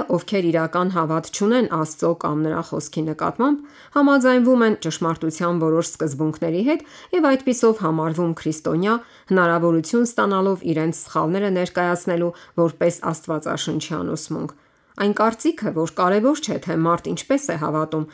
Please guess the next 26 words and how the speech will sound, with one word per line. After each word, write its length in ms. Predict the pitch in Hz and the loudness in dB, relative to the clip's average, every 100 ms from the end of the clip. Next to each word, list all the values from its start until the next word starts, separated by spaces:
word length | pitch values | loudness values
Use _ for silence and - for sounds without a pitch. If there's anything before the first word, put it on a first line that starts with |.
| - - | -16 -4
սատանայի 580 | - 170 175 165 165 202 | 0 0 0 0 0 0
ամենահաջող 720 | 170 160 156 156 175 160 190 | 0 0 0 0 0 0 0
խաբեություններից 1000 | - - - 165 151 147 160 156 156 156 - | 0 -4 -2 -2 -2 -2 -4 -2 -2 -2 -4
մեկն 360 | 160 - - | -6 -8 -10
է։ 60 | 165 - _ _ _ | -10 -14 _ _ _
Նա 140 | 233 254 | 0 2
գիտի, 320 | 277 277 330 | 2 2 0
որ 180 | 156 143 | 0 -2
սիրով 360 | - 180 202 | -2 0 0
ընդունված 520 | 160 160 175 165 180 | 0 -2 -2 0 0
ճշմարտությունը 800 | - 156 175 165 - 180 277 262 240 - - | -2 -4 -2 -2 -2 -2 2 0 0 -8 -6
սրբագործում 880 | - 240 247 247 226 240 - 240 151 | -2 -2 0 2 4 2 2 0 0
է 60 | |
հոգին, 420 | 143 147 - 165 160 _ _ - | -4 -6 -4 -6 -6 _ _ -8
ուստի 280 | 175 - 180 | -6 0 0
անդադար 640 | 170 170 170 170 285 311 | 2 2 2 2 0 -2
փորձում 500 | - 160 - - 220 | -2 -2 0 0 2
է 80 | 202 - | 0 0
այն 220 | 160 165 | -2 -2
փոխարինել 640 | - 160 165 165 160 180 196 | -2 -4 -2 -2 0 -2 -4
կեղծ 300 | 190 175 - | -4 -6 -6
տեսություններով, 920 | 185 175 160 - 170 165 160 - - - - | -6 -4 -4 -4 -2 -2 -2 -6 -10 -20 -10
առասպելներով 920 | - 156 160 - 165 156 160 185 226 | -4 -2 -2 -4 -2 0 0 0 0
և 180 | 160 147 | -2 -2
ուրիշ 280 | 151 160 - | -2 -4 -4
ավետարանով։ 720 | - 151 151 - 156 151 - | -6 -4 -6 -6 -6 -8 -10